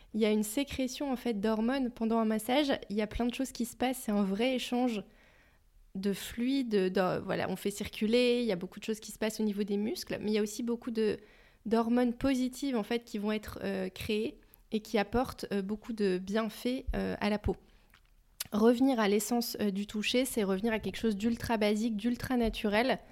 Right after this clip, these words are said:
que je pense les hommes ont toujours fait, les hommes avec un grand H ont toujours fait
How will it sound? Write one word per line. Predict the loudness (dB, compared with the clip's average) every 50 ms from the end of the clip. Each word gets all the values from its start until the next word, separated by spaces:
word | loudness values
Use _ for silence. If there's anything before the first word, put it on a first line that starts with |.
| -20 -20 -20 -20 -20 -20 -20 -20 -20 -20 _ _ _
que | 4 6 8 8 8
je | 8 6
pense | 6 6 4 2 2 2 4
les | 6 6 8 8 8
hommes | 8 8 8 6
ont | 4
toujours | 4 2 2 4 6 6 4 4 2
fait, | 2 2 2 2 0 -10 -20 _ _ _ _ _ _ _ _ -20 -10 _ 2
les | 2 4 6 6
hommes | 6 6 6
avec | 6 4 2 0 2
un | 2 2
grand | 2 2 0 0 0 0
H | -2 -2 -2 -4 -6 -8 -8 -4
ont | -2 -2 -2
toujours | -2 -2 -2 0 0 0 0 0
fait | 0 0 0 0 0